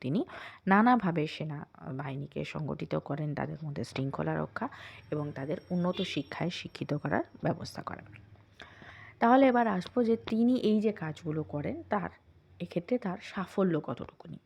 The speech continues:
তিনি যে সময় সিংহাসনে বসেন, সেখানে বিভিন্ন রকম সমস্যা, যেটা তো আমরা দেখলাম, সেই সিচুয়েশনে দেশে শান্তি শৃঙ্খলা প্রতিষ্ঠা করা, মঙ্গলদের হাত থেকে রক্ষা, বিভিন্ন, আহ,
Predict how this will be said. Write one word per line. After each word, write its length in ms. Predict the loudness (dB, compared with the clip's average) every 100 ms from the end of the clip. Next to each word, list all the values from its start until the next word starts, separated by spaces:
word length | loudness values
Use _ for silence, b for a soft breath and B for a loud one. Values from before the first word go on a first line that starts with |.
| _ _ B B B -14 B -2
তিনি 260 | 4 6 6
যে 160 | 6 2
সময় 300 | 0 -2 -2
সিংহাসনে 580 | -4 -4 -4 -4 -4
বসেন, 340 | -2 -2 -2 -4
সেখানে 360 | -4 -2 -2
বিভিন্ন 460 | 0 2 4 4 4
রকম 280 | 2 0 -4
সমস্যা, 440 | -2 -4 -4 -6
যেটা 220 | -6 -6
তো 100 | -8
আমরা 260 | -6 -6 -6
দেখলাম, 380 | -6 -8 -8 -8
সেই 560 | -10 0 2 4 2 -4
সিচুয়েশনে 720 | -8 -8 -6 -6 -4 -6 -6 -6 -10
দেশে 220 | -8 -10
শান্তি 400 | -8 -8 -8 -8
শৃঙ্খলা 640 | -8 -8 -8 -6 -6 -8 -10
প্রতিষ্ঠা 380 | -12 -12 -8 -6
করা, 280 | -4 -4 -4
মঙ্গলদের 540 | -4 -6 -6 -6 -4
হাত 160 | -4 -6 -8
থেকে 200 | -2 0
রক্ষা, 480 | 0 0 0 0 0 B B B B 0
বিভিন্ন, 840 | 0 2 -2 -2 -4 -4 -6 -6 -12 _
আহ, 500 | -8 -6 -6 -6 -8